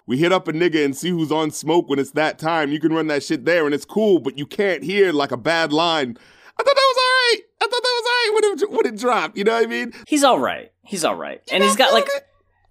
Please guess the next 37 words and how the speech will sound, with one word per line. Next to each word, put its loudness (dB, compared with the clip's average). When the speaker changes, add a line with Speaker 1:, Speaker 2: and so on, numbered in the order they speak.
Speaker 2:
I -8
mean, 2
not, 4
not 4
to 2
the 4
point 4
where 2
I'm 2
gonna 4
give 2
him 0
crazy 2
credit 4
Speaker 1:
Uh, 0
but 4
I 2
mean, 4
Speaker 2:
for 4
Speaker 1:
like, 4
Speaker 2:
it. -6
Speaker 1:
Screwface 2
Capital, 0
like, 0
you, -4
you 0
weren't 2
feeling 2
that -2
dro-, 0
I 2
thought -4
that -2
shit -4
was -8
fucking -8
monumental. -2